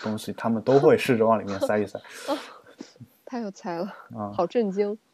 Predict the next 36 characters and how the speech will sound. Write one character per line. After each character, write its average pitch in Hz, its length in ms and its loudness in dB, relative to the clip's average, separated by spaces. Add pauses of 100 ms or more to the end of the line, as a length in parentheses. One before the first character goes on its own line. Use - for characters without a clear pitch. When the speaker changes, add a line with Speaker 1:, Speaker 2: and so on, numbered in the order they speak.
(360)
Speaker 2:
嗯， 190 160 -2 (280)
如 311 100 2
果 330 100 8
那 262 120 8
种 208 160 6
大， 254 240 2 (160)
小 185 240 0
阴 240 180 2
唇 185 280 0
就 202 240 2
特 - 180 -8
别， 160 360 6 (200)
呃， - 240 -2 (480)
嗯， - 320 -8 (260)
面 202 260 6
积 165 80 8
特 202 120 0
别 175 120 4
大 196 200 2
的 - 80 0
话， - 260 -2 (280)
你 180 100 -2
就 196 160 6
需 247 100 2
要 214 120 6
拿 180 240 2
手 - 520 -2 (200)
去 - 160 -2
把 196 180 2
它 202 100 -6
的 190 100 0
小 - 220 -4
阴 202 160 -2
唇 180 220 -6
拨 196 240 -2
开， 196 340 -6